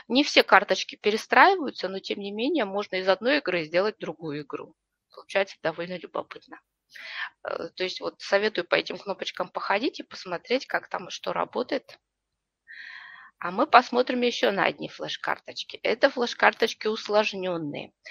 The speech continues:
Они позволяют добавить сразу не одну сторону, вот, э, прямая, лицевая и оборотная, но и позволяют добавить до десяти сторон.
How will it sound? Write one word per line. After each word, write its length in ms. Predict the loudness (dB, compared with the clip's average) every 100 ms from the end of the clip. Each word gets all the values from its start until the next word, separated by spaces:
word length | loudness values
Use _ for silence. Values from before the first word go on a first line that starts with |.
| -12 0
Они 220 | 2 2
позволяют 720 | 0 -2 4 6 8 6 2 -2
добавить 580 | 0 6 6 6 -2
сразу 420 | -2 2 4 2 -4
не 120 | 4
одну 360 | 4 4 -4
сторону, 640 | -4 0 2 4 2 -2 -8
вот, 200 | -10 _ -12
э, 300 | -8 -8 -8
прямая, 640 | -8 -4 2 4 4 2 0
лицевая 540 | -4 -6 0 2 2
и 100 | 0
оборотная, 720 | -2 2 0 0 -4 -6 -8 -8 -18 -18 -6
но 80 | -4
и 80 |
позволяют 680 | -2 -4 2 2 4 2 0
добавить 580 | -4 0 2 2 0 -10 -18 -18 -18 _
до 120 | -8
десяти 500 | -6 -6 -8 -10 -10
сторон. 580 | -10 0 2 2 -2 -6